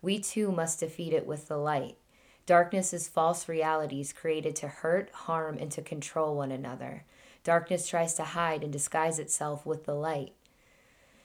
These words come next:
<sighs> Heavy stuff, right? That's what I thought.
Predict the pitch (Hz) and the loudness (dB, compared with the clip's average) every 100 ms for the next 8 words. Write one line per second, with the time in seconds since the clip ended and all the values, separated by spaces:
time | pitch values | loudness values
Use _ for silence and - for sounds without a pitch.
0 | - - _ _ _ - - - - - | -20 -20 _ _ _ -4 -2 -2 -6 2
1 | 214 302 285 - 220 302 143 - 170 160 | 2 4 0 2 4 4 2 2 4 6
2 | 202 320 - - - - - 233 269 330 | 6 4 -4 -12 -20 -8 2 2 4 4
3 | 277 262 - 180 143 139 - | 6 6 4 2 2 2 -6